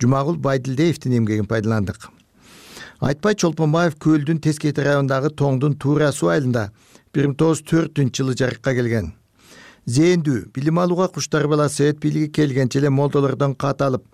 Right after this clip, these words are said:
сабатын жоюуга жетишиптир. Орус колониялык бийлиги тушунда көл менен чүй борунда билим алууга куштар болгон балдар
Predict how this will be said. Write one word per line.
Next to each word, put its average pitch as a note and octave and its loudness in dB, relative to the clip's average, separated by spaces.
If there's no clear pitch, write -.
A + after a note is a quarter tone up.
сабатын C#3+ -2
жоюуга B2 2
жетишиптир. A2+ -6
Орус D3+ 0
колониялык E3+ 0
бийлиги D3 0
тушунда C#3+ 0
көл D3 0
менен D3 4
чүй D3+ -2
борунда C#3 0
билим D3+ 2
алууга D#3 0
куштар D#3 -2
болгон D3 2
балдар B2+ -2